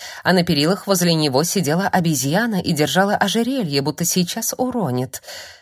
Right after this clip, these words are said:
Помню, я встала под ней и протянула руки, до того я была уверена, что ожерелье упадет.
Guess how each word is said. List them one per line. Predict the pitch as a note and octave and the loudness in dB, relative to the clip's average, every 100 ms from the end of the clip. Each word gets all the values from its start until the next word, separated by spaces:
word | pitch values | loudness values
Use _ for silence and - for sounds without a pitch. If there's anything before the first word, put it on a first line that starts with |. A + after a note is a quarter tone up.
| _ _ _ | _ _ _
Помню, | G3 F#3 F#3 F3 F3 - | 0 2 4 4 0 0
я | G3 | 0
встала | F#3 - - C#4 F3+ | 0 0 -2 -4 0
под | F3 D#3+ | 0 2
ней | F3+ F#3 - - - - _ | 2 2 -2 -14 -20 -20 _
и | G#3 | -2
протянула | G#3+ - B3 B3+ A#3+ B3+ | 0 2 4 4 6 4
руки, | C4+ - F#3+ | 2 0 -2
до | F3 | 2
того | F#3 F#3+ | 2 2
я | G3+ | 2
была | F#3+ G3 | 2 2
уверена, | G3 F#3 B3 D#4 B3 G3 | 2 2 2 2 0 0
что | - G3 | -2 0
ожерелье | G3 G#3 G#3+ C4+ C4 B3+ | 2 2 2 0 0 0
упадет. | - B3+ - C#4 A3+ F#3+ C#3+ - | 0 -4 -2 -2 2 0 0 -4